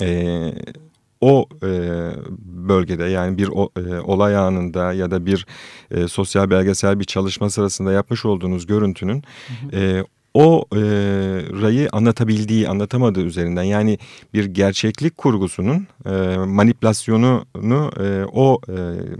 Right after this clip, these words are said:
Speaker 1: gerçeklik, bu tarihsel gerçeklik olabilir, sosyal gerçeklik olabilir.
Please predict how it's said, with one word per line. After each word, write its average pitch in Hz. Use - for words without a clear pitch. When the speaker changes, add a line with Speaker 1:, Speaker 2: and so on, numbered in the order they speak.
Speaker 1:
gerçeklik, 95
bu 104
tarihsel 101
gerçeklik 110
olabilir, 110
sosyal 90
gerçeklik 101
olabilir. 113